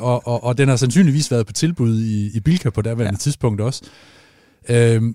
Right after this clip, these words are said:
Speaker 1: men der havde jeg læst en lille smule om det, øhm, og vidste godt, hvad det var. Øhm, ja, og så s-, har det, så tog det egentlig afsæt derfra. Men jeg kunne ikke lide smagen.
Speaker 2: Nej, du kunne ikke lide det.
Speaker 1: Jeg, jeg kunne ikke lide smagen.
Speaker 2: Men
Speaker 1: Slet
Speaker 2: din,
Speaker 1: ikke.
Speaker 2: men din far var ikke i tvivl om, at det skulle være Bordeaux,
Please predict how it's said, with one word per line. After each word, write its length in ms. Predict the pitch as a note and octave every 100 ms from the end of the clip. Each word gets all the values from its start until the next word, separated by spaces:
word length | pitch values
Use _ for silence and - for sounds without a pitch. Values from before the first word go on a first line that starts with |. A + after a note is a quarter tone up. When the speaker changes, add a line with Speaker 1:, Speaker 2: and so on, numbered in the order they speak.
| -
Speaker 1:
men 120 | C#3
der 60 | D#3
havde 160 | D#3+ F3+
jeg 80 |
læst 280 | E3 F#3 -
en 100 | D3
lille 160 | D#3 G3
smule 340 | - D#3+ D#3
om 180 | D#3 D3
det, 200 | G2 D#2 - -
øhm, 500 | A2 G#2+ G#2+ G#2 G#2+ A#2+
og 100 | A#2
vidste 180 | C#3
godt, 180 | - C#3
hvad 120 | A#2+
det 100 | G2+
var. 200 | G#2 D3 - _ _ _ _ _ _ -
Øhm, 500 | A#2 G#2+ G#2 G#2 E2 - _ _ -
ja, 200 | A#2+ G2+ - -
og 80 | A#2+
så 100 | C#3+
s-, 240 | - - -
har 100 | C3
det, 100 | B2+ - -
så 100 | D3
tog 220 | - C#3
det 80 | C3+
egentlig 320 | D3 G#2 E2+ - _
afsæt 320 | B2+ C#3 A2+ C3+
derfra. 300 | C3 A2 G#2
Men 60 |
jeg 80 | B2
kunne 80 | E3+
ikke 80 | D#3
lide 100 | D#3
smagen. 280 | B2+ A2+ C#2 - -
Speaker 2:
Nej, 120 | C3+
du 80 | A2
kunne 60 | B2+
ikke 80 | C#3+
lide 80 | B2+
det. 20 | D3 D3
Speaker 1:
Jeg, 80 |
jeg 80 | D#3
kunne 100 | F3
ikke 80 | C#3
lide 100 | A#2
smagen. 240 | A2 C#2+ -
Speaker 2:
Men 80 | -
Speaker 1:
Slet 120 | D3
Speaker 2:
din, 100 | B2+
Speaker 1:
ikke. 120 | B2+ -
Speaker 2:
men 120 | D3
din 160 | B2 B2+
far 240 | - D3
var 80 | E3
ikke 140 | E3 D#3+
i 40 |
tvivl 240 | - D#3+
om, 120 | C3+ A#2
at 120 | A2+
det 80 | A2+
skulle 160 | A2
være 120 | A2
Bordeaux, 300 | A2 A2 C#3+